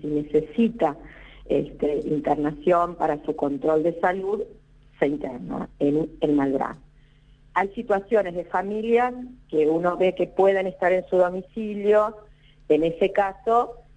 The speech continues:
este, si es toda la familia, se deja en el domicilio. Y hay casos donde, eh, uno detecta que deben, aunque su estado de salud incluso a veces ha sido asintomático, por un tema de aislamiento y de cuidado del resto de la familia,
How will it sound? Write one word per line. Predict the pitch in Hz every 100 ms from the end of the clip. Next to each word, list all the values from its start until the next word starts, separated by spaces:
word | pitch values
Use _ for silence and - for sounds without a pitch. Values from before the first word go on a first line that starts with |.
| -
este, | 156 151 - - 139 - - - - -
si | -
es | 143
toda | 143 160 165
la | 170
familia, | 185 190 185 214 214
se |
deja | 165 156 165
en |
el | 160
domicilio. | 151 151 151 - 135 147 135 131 - - - - _
Y | 170
hay | 160 175
casos | - 196 196 165
donde, | 165 160 156 156 165 180 196 - -
eh, | 151 151 143 143 151 - - -
uno | 175 180
detecta | 175 175 220 208 - 156
que | 160
deben, | 151 165 175 175 175
aunque | 160 156 151 226 -
su | 160
estado | 160 180
de | 180
salud | 190 185 190 185 -
incluso | 160 156 175 170
a |
veces | 170 175 175
ha | 156 160
sido | 175 170
asintomático, | 170 190 175 202 208 202 - 196 220 226 233 - - -
por | 156
un | 170
tema | 170 180 180
de | 175
aislamiento | 165 170 175 202 196 175
y | 160
de | 156
cuidado | 165 160 180 185 175
del | 160
resto | 180 190 -
de | 185
la | 175
familia, | 170 175 185 196 196 196 208 247